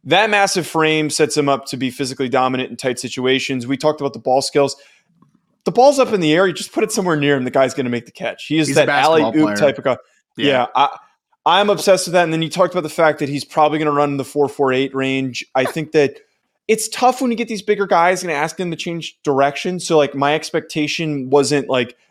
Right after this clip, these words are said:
Speaker 1: "Oh, he's gonna be super fluid in and out of
Speaker 2: Sure.
Speaker 1: his cuts. He's gonna be crazy." But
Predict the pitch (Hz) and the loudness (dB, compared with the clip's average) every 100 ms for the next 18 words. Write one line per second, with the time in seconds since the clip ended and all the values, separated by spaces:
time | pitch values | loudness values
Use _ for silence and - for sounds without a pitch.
0 | _ 143 151 131 147 143 131 - 143 135 | _ 2 4 2 0 0 -2 -2 -2 -2
1 | - 135 131 127 131 131 127 123 120 - | -4 0 2 2 0 0 0 0 -4 -4
2 | - 123 - 127 113 127 120 - 131 120 | 0 0 0 -8 -6 -6 -4 -2 -2 -2
3 | 120 135 123 | 0 0 0